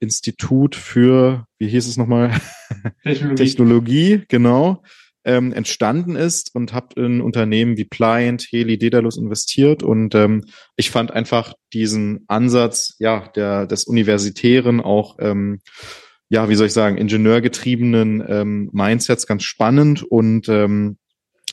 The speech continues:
Speaker 1: freue mich, dass wir sprechen können. Wir haben ja jetzt aktuell sozusagen auch eine,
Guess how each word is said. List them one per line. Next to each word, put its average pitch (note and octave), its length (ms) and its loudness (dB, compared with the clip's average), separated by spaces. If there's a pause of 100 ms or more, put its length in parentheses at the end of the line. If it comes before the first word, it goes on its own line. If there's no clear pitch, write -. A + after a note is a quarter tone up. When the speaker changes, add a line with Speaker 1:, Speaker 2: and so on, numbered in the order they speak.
Speaker 1:
freue A#2 240 0
mich, A#2+ 100 0
dass - 160 -2
wir B2+ 80 -2
sprechen - 380 -4
können. D3+ 380 0 (360)
Wir A2 80 2
haben B2 100 0
ja C3 60 4
jetzt B2 180 0
aktuell C#3 600 0
sozusagen A#2+ 500 -2
auch A#2 140 -4
eine, A#2 260 0